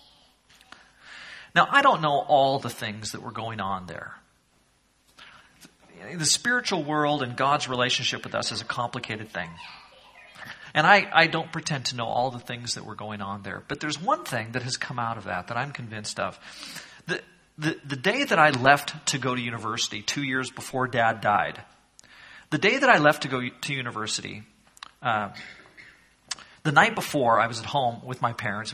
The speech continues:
you know, stepmother and dad. It was the last night of me being home. And, um,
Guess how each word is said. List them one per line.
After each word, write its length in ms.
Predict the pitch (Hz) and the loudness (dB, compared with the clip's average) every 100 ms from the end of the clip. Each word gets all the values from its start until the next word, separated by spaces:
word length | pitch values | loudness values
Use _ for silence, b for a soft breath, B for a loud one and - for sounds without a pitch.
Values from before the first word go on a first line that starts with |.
| 113 | -12
you 80 | 123 | -10
know, 180 | 107 104 | -8 -10
stepmother 520 | - - 117 113 113 | -6 -4 -2 -4 -6
and 100 | 107 | -6
dad. 220 | 104 101 107 | -2 0 0
It 40 | |
was 100 | 110 | -4
the 80 | 113 | 0
last 320 | 113 120 - | 2 2 0
night 180 | 113 113 - | -4 -6 -12
of 180 | 131 110 | -12 -12
me 80 | 113 | -12
being 220 | 113 104 | -10 -10
home. 260 | 104 90 101 113 _ _ B B B B B B B B B B | -8 -10 -12 -18 _ _ B B B B B B B B B B
And, 320 | 151 139 131 | -2 0 2
um, 280 | 127 113 104 | 4 4 2